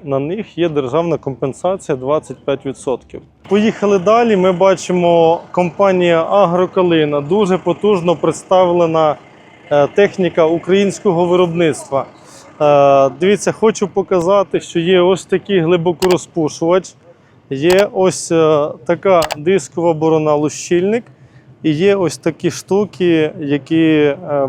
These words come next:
перебивають, е, бур'ян, подрібнювач такий.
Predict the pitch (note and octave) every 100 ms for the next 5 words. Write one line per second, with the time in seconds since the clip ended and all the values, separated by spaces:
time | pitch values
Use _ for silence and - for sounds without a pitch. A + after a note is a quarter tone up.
0 | B2+ - D#3 D3 D#3+ D#3+ E3 D#3 C#3+ C3
1 | C3 C#3+ C#3 C3+ C3 C3 B2+ B2+ C#3 C#3
2 | C#3+ C#3+ F3 F3 D3+ C#3 D3 - - _
3 | - F3 D#3 G3 D3+ C3+ B2+ - C#3 C3
4 | B2+